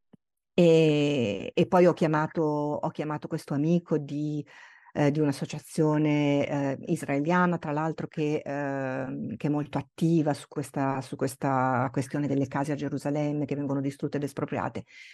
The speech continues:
E gli ho detto: "Che cosa posso fare?" Mi ha detto: "Non c'è niente da fare, Claudia, filma, filma più che puoi e, e poi ce lo mandi, ma sai, non c'è, non c'è molto da fare." Infatti ho filmato.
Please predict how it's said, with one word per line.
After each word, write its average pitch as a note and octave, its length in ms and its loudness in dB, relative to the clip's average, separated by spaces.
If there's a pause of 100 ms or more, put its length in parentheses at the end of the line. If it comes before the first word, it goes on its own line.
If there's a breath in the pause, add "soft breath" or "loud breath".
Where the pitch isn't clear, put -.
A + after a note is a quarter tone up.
(160 loud breath)
E - 80 0
gli D3+ 60 4
ho D#3 40 4
detto: C#3+ 220 -2
"Che D#3+ 140 -4
cosa D#3+ 260 2
posso E3 280 0
fare?" D3 260 0
Mi C3+ 80 0
ha - 20 -4
detto: C3+ 380 -4
"Non D3 180 -4
c'è D3 120 -6
niente C3+ 220 -2
da D3+ 80 -2
fare, D3+ 280 -4
Claudia, C#3 420 -6 (420 loud breath)
filma, F3 680 4 (400)
filma F3+ 440 4
più E3 160 0
che F3+ 100 2
puoi D3+ 640 4
e, C#3+ 380 -6
e - 80 -4
poi C#3 560 -2
ce C#3 120 -4
lo C#3+ 80 0
mandi, C#3 440 0
ma C3 240 -4
sai, - 600 -6 (360)
non - 180 -4
c'è, - 140 -8
non C3 360 -4
c'è B2+ 120 -4
molto C#3 220 -2
da C3+ 80 -4
fare." B2 300 -4
Infatti - 280 -8
ho B2 40 -10
filmato. C#3 720 0